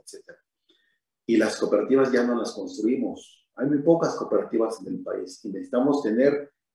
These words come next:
talleres, cooperativas, asociaciones, etcétera. Todo lo colectivo que pueda hacer implica mayor ejercicio de derechos. Los derechos ciudadanos se ejercen mejor cuando nos organizamos.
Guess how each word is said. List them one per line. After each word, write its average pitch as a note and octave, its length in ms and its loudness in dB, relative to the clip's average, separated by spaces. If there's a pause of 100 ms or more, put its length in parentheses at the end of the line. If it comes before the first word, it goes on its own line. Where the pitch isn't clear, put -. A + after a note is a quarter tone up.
(140)
talleres, D3+ 800 6
cooperativas, C#3 880 0
asociaciones, C3+ 840 -2 (100)
etcétera. - 500 -6 (680)
Todo G3+ 280 10
lo D#3+ 180 6
colectivo D3 440 4
que - 160 -8
pueda D3 200 0
hacer D#3+ 400 -2
implica D3 680 0 (380)
mayor C#3 640 6
ejercicio B2 520 -2
de A#2+ 140 4
derechos. A2 760 0 (320)
Los A#2+ 180 4
derechos E3 360 6
ciudadanos C#3 540 2
se A#2 120 -4
ejercen D#3 400 2
mejor D3+ 500 -2
cuando G#2+ 240 -4
nos G#2+ 220 -4
organizamos. G2+ 720 -2